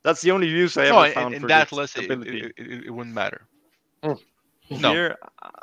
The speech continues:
Speaker 1: I don't know. What, what, like, d-, oh, not even in this list, but in <laughs> any list, do we see any use for this now?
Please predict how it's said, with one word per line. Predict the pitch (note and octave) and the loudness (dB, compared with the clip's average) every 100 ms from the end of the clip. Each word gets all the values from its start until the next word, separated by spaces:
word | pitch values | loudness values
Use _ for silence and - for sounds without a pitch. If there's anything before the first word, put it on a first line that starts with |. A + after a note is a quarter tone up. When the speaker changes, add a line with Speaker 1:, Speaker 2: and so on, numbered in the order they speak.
| _ | _
Speaker 1:
I | - | -2
don't | C#3+ D#3+ | 0 0
know. | C#3 | -2
What, | B2 C3 | -4 -6
what, | B2+ C3 - - - | -6 -6 -8 -12 -16
like, | A2 B2+ | -8 -8
d-, | - A#2+ C3 - | -8 -20 -16 -6
oh, | C#3 B2 - - | -6 -6 -10 -20
not | B2 D3+ G#2+ | -8 -6 -4
even | D3+ C3+ | -6 -4
in | B2 | -6
this | B2+ - | -6 -2
list, | C#3 - | -4 -4
but | A#2+ A#2+ | -8 -8
in | C3+ | -2
<laughs> | C#3+ | -2
any | D3 | 0
list, | B2 A2 - | -2 -4 -4
do | C3+ | -8
we | C3+ | -8
see | - B2 | -6 -4
any | C3 | -4
use | C3 A2 B2+ | -6 -8 -10
for | - C#3 | -10 -10
this | C#3+ - - _ - | -10 -12 -20 _ -8
now? | C3 C#3 | -6 -6